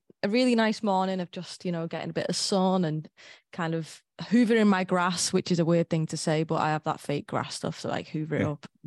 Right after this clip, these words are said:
Speaker 2: Okay.
Speaker 1: It's really
Speaker 2: Fair.
Speaker 1: great. So, yeah, I've had a really good morning. Um,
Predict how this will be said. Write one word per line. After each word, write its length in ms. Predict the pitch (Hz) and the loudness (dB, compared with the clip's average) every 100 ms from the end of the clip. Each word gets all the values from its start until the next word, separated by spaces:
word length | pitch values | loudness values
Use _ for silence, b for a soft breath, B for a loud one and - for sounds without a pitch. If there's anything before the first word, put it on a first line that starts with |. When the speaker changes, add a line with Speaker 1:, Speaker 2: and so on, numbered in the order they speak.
| 147 _ | -16 _
Speaker 2:
Okay. 240 | 110 110 98 | -2 0 -2
Speaker 1:
It's 460 | 110 _ _ _ | -2 _ _ _
really 160 | 180 170 | 0 0
Speaker 2:
Fair. 20 | |
Speaker 1:
great. 180 | 170 160 _ _ _ | 0 -4 _ _ _
So, 180 | 190 175 | -2 2
yeah, 400 | 185 202 220 220 | 2 2 2 2
I've 60 | |
had 140 | 240 226 | 2 0
a 60 | |
really 200 | 214 208 | 0 0
good 180 | 202 196 | 0 0
morning. 460 | 190 180 175 180 190 | 2 2 0 -2 -2
Um, 400 | 165 160 160 | -2 -2 -4